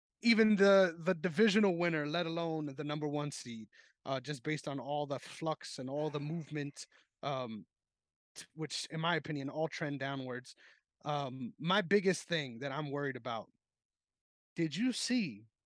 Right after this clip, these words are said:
that last playoff <laughs> game against the Bengals? Like, it's not a big deal, right? When you consider, hey, that's the team that went to the Super Bowl, right?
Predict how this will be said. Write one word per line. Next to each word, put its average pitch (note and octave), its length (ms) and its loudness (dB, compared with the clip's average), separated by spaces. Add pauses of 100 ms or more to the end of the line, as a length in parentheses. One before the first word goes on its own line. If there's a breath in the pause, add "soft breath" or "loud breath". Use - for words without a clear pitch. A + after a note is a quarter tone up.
(140)
that C#3+ 160 -2
last F3+ 340 0
playoff F3 420 0
<laughs> F3 140 -8
game D3 320 -2 (720 soft breath)
against D#3+ 560 -2
the D#3 60 -8
Bengals? F#3 580 -2
Like, D3 160 -4
it's F3+ 140 -6
not B3+ 140 2
a G#3 60 4
big E3+ 320 2
deal, D3+ 280 0
right? C3+ 280 -4
When C#3 100 -6
you D3 80 -6
consider, D3+ 420 -6
hey, E3 180 0
that's C3+ 260 -4
the - 180 -20
team E3+ 160 -2
that D#3+ 80 -6
went F3 160 -6
to F3+ 60 -6
the F3 60 -8
Super F3 220 -10
Bowl, B2+ 200 -4
right? C3+ 260 -4